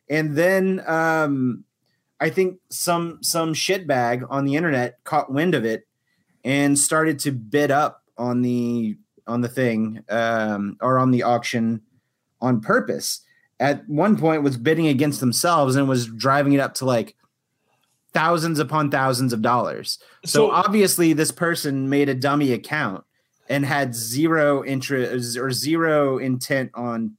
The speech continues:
Speaker 1: paying for it. So it was somebody being shitty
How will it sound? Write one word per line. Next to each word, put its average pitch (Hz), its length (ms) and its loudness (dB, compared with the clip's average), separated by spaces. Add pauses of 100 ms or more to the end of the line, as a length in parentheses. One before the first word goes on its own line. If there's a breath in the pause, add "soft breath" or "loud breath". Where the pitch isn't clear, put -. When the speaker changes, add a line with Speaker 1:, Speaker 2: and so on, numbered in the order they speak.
Speaker 1:
paying 156 400 -2
for 92 260 -8
it. 73 180 -10 (440)
So 123 720 2 (340)
it 151 120 0
was 156 200 2 (120)
somebody 185 500 2
being 147 280 2
shitty 127 720 0